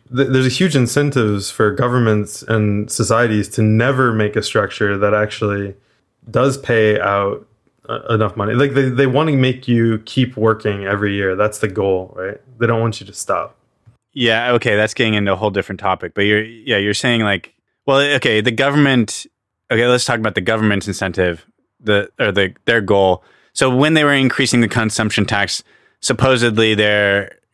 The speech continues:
Speaker 2: goal is to raise more money to reduce the deficit every year. And whether that was successful or not, I'm not even su-,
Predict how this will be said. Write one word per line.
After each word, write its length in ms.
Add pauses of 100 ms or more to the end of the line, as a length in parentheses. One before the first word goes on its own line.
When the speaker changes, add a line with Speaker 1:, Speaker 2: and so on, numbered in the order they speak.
Speaker 2:
goal 460
is 260
to 180
raise 380
more 200
money 340
to 160
reduce 480
the 140
deficit 640 (400)
every 240
year. 420 (540)
And 380
whether 460
that 240 (120)
was 180
successful 520
or 40
not, 220
I'm 120
not 180
even 200
su-, 180